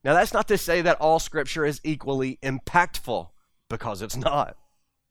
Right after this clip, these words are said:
Certainly, as we come to issues specifically related to the gospel of Jesus, that impacts us in a way that reading through the genealogies of the Old Testament just simply does not.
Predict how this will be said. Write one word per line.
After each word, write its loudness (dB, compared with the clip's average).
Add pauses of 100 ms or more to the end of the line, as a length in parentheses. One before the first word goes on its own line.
(520)
Certainly, 0
as -2
we -4
come -2
to -2
issues -2
specifically -4
related 2
to -4
the 0
gospel 0
of -4
Jesus, -6 (220)
that 6
impacts 2
us 0
in 0
a 2
way 4 (220)
that 4
reading 2
through 0
the 0
genealogies 2
of 0
the -2
Old -4
Testament -4
just -4
simply -6
does -10
not. 0